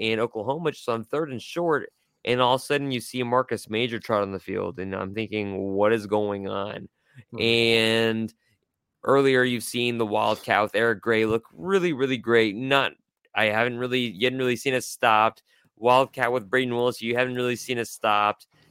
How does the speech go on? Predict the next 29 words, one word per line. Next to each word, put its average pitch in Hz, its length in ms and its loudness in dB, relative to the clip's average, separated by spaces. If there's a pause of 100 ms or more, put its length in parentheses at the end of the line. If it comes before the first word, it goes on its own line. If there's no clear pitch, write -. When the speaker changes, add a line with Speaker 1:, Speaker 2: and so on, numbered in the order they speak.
(120)
Speaker 1:
And 120 380 0
then, 117 560 2
like, 117 180 -2
even, 170 240 -6
like, 185 220 -10 (120)
this, 160 380 -6
even, 214 300 -6
like, 214 160 -2
the 185 80 -10
sweeps 180 340 -8
to 185 80 -8
Jalil 170 360 -4
Farouk, 160 440 0
who, 139 320 0 (380)
I - 80 -2
mean, 135 480 -2 (100)
looks 110 480 -2 (360)
re-, 117 300 -2
he's 139 200 -2
a 147 60 0
very 123 420 4
thick - 440 -2
wide 117 220 0
receiver, 127 560 0
can 127 180 -2
run 113 220 0
the 143 60 -2
ball 117 360 2
well. 110 440 0